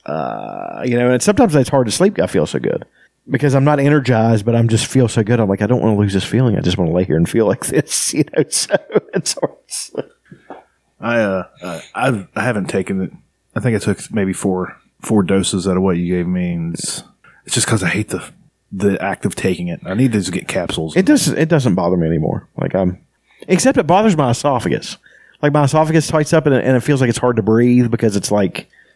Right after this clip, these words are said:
Speaker 1: you know, and it also gives me a little bit of gas, but
Speaker 2: I might get capsules and load 'em, load 'em myself and take it like that.
Speaker 1: Yeah.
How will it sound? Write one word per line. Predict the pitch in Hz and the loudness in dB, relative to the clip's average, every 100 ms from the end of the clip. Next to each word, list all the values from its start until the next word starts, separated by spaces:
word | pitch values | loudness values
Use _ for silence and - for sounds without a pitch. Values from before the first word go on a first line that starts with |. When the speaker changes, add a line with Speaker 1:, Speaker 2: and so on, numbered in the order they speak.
| _ | _
Speaker 1:
you | - 117 | -2 0
know, | 101 | 2
and | 98 | 2
it | |
also | 69 101 117 113 - 107 98 - - | 2 0 0 0 2 2 2 0 -2
gives | 120 | -2
me | 107 | 0
a | 110 | 2
little | 101 | 2
bit | 98 | 0
of | 90 | 0
gas, | 104 82 - - - - | 0 0 -2 -10 -10 -4
but | 90 - - _ _ _ | -2 -2 -10 _ _ _
Speaker 2:
I | |
might | 156 151 | 0 0
get | 123 85 | 0 -4
capsules | 110 107 - 107 98 | -2 -2 0 -2 0
and | 95 90 - _ _ _ | -2 -4 -8 _ _ _
load | 98 95 98 | -2 0 0
'em, | 95 - | -2 -6
load | 85 95 95 92 | -6 -2 0 0
'em | 90 | -2
myself | 85 - 95 87 - - _ - - | -2 -2 -2 -2 -6 -12 _ -20 -18
and | 92 | -14
take | - 92 | -6 -4
it | 92 | -2
like | 92 - | -4 -2
that. | 95 95 - | -4 -4 -4
Speaker 1:
Yeah. | 95 92 87 | -2 -2 -2